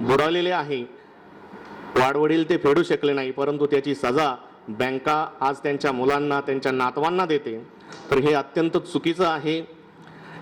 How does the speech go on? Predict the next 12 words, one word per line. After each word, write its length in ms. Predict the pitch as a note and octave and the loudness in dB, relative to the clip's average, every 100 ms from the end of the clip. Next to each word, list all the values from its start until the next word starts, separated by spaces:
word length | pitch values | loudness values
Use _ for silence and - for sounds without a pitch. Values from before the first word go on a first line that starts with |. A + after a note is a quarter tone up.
| - - - | -16 -6 2
हे 120 | C3+ | 4
देखील 460 | D3 C#3+ D#3+ D#3+ E3 - - - - | 2 2 2 2 0 -4 -16 -16 -2
लक्षात 300 | C#3 C3+ - | 0 2 2
घेतलं 320 | C#3+ B2+ D3+ D3 | 2 2 2 2
पाहिजे. 400 | C#3 A2 A2 A2 - - - | 0 -2 -6 -8 -16 -8 0
त्याचप्रमाणे 680 | C#3 C#3 D#3 D#3 D#3+ E3 E3+ E3 - - - - - | 0 0 0 2 0 0 -4 -10 -20 -20 -20 -10 -2
क्रांतिगुरु 520 | B2 C3+ D#3+ D#3+ E3+ | 0 2 2 4 4
सोशल 320 | D#3+ D3+ D3 | 4 2 2
फाउंडेशनच्या 640 | D3+ C#3+ D3+ D3 D3+ D3+ | 2 2 0 0 -2 0
माध्यमातून 560 | D3 C#3 C#3+ D3 D3 D3 | 0 0 0 -2 -2 0
आम्ही 180 | C#3+ C#3+ | 2 2
वारंवार 560 | C3 C3+ C#3+ D3+ D3 | 2 2 2 2 0